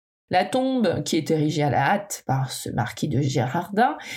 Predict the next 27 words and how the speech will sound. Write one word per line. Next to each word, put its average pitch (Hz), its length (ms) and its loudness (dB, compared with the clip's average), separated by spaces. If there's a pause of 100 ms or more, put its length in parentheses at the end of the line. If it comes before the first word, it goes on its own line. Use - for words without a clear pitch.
(180)
est 202 100 2
remplacée 220 560 2
en 180 80 2
dix-sept 170 320 -2
cent 151 140 0
quatre-vingts 170 500 0
par 190 180 0
le 165 120 2
monument 202 420 4
funéraire 160 560 0
actuel 226 560 0 (320)
qui - 80 0
a 175 40 4
été 175 200 0
dessiné 180 460 0
par 151 460 -4
Hubert 156 300 0
Robert, 277 600 0 (360)
exécuté 190 800 -2
par 240 440 -2 (180)
Jean-Pierre 180 480 0
Le 160 120 2
Sueur. - 520 -4 (320)
C'est 147 220 -2
un 143 140 4
sarcophage 170 800 0
sculpté 302 580 -2